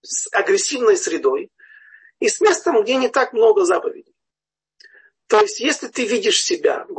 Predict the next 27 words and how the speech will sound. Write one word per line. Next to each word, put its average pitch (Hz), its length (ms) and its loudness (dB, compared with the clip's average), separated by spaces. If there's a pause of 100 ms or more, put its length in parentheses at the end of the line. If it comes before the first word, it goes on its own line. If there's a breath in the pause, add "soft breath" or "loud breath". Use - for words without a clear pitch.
(120)
обнажённым, 175 880 0 (800)
что - 80 -14
ты 143 80 0
стоишь 185 400 2
где-то 175 420 4
вне 165 220 6
границ 196 320 6
Святой 220 340 2
Земли, 247 380 2
это 440 320 2
хороший 226 460 4
знак, 240 320 2
потому - 360 4
что 220 360 0 (840 loud breath)
тебе, 247 400 2
ты 220 240 -2
смог 240 560 0
уберечься 202 720 2
от - 120 -6
того, 202 260 4
чтобы 170 320 -2
к - 40 -20
тебе 185 300 2
не 175 160 2
прилип-, 156 480 -2
не 165 160 -2
прилипли 156 600 -2